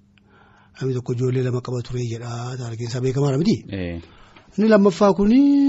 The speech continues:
Speaker 1: biyya lafaatti miidhagee biyya lafaa kana mi'eeffachuu yommuu barbaadu, akka barbaade jiraachuu yommuu isatti dhaga'amu, eh, abbaa isaa gaafate, "Qooda koo naa kenni, eh, si bira egaa mana dhiisee hin deemaa?" jedhe.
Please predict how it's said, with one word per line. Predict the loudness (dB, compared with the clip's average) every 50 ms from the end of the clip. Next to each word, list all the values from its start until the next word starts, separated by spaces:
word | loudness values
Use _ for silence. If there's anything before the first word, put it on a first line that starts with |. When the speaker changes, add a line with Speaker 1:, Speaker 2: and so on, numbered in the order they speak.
| 4 4 4 2 2 2
Speaker 1:
biyya | 2 2 2 2
lafaatti | 2 2 2 2 0 0 -4 -12 -18 -8 -4 -2 0
miidhagee | 2 4 6 6 6 4 4 2 2 2 2
biyya | 4 2 2 2
lafaa | 2 2 0 -2 -2
kana | -2 -2 0
mi'eeffachuu | 0 0 0 -2 -2 -6 -6 -2 0 0
yommuu | 2 2 2 2 2 2
barbaadu, | 0 0 0 0 0 -2
akka | -4 -4 -6
barbaade | -4 -4 -4 -2 -2
jiraachuu | -2 -2 -4 -4 -4 -2 -2 -2
yommuu | 0 0 0 0 0
isatti | -2 -4 -6 -6 -8 -8
dhaga'amu, | -8 -4 0 2 4 4 4 6 6 4 4 2 0 -6 -18 -20 -20 -20 -20 -20 -20 _ _ _ _ _ _ _ _ _ _
eh, | -8 -6 -4 -4 -4 -4 -6 -6 -6
abbaa | -8 -4 0 2 4 4
isaa | 4 4 2 4
gaafate, | 4 4 4 4 4 2 2 2 2 2 2 0 0 -2 -4 -6 -6 -8 -10 -10 -8
"Qooda | -2 2 4 4 6 4
koo | 4 4 4 4 4 4 4 4
naa | 4 4 2 2 2
kenni, | 2 2 2 4 4 2 2 2 0 0 0 0 -2 -2 -2 0 -2 -2 -4 -6 -10 -20 -20 -20 -20 _ _ _ _ _ _ -16
eh, | -14 -12 -10 -10 -10 -6
si | -4 -2 -2
bira | 0 0 0 -2
egaa | -2 -2 -2 -2 -2 -2 0
mana | 0 0 0 0
dhiisee | 0 0 0 0 0
hin | 2 2
deemaa?" | 2 2 2 2
jedhe. | 0 -2 -6 -10 -14